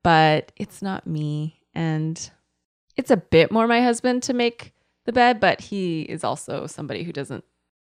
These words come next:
really want to or feels like he has to. We also share the same bed, but we don't share the same covers. He sleeps with just a sheet,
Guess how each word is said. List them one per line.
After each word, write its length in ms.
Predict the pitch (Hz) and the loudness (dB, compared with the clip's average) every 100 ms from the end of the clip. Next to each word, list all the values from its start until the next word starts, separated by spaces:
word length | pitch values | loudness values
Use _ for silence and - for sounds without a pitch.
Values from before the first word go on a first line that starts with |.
| - | -8
really 240 | 160 143 139 | -4 -4 -2
want 260 | 143 - | -4 -6
to 140 | - 151 | -8 -6
or 320 | 117 117 - _ _ _ _ - | -6 -8 -12 _ _ _ _ -4
feels 180 | 160 | -4
like 100 | 156 | -4
he 80 | 151 | -6
has 280 | 151 202 - | -6 -8 -8
to. 240 | - 147 - _ _ _ _ _ - | -8 -8 -8 _ _ _ _ _ 2
We 100 | 226 | 4
also 320 | 240 277 262 - _ _ _ _ - | 4 2 0 -4 _ _ _ _ -4
share 400 | - - 180 196 | 0 4 4 4
the 80 | 285 | 4
same 240 | - 349 | 2 6
bed, 160 | 359 359 | 6 6
but 80 | 302 | 4
we 80 | |
don't 140 | 254 269 | 4 2
share 240 | - 262 | 2 2
the 100 | 240 | 2
same 200 | 226 214 | 2 -2
covers. 540 | - 196 156 135 170 - _ | 0 0 2 0 -2 -8 _
He 300 | 269 285 302 | 0 2 0
sleeps 580 | - 247 233 233 - | -4 -2 0 -2 -6
with 220 | - 208 165 | 0 0 2
just 340 | 185 180 - | 0 0 -6
a 80 | 185 | -6
sheet, 840 | - - - 190 269 - - - | -4 -4 -4 -8 -10 -14 -20 -20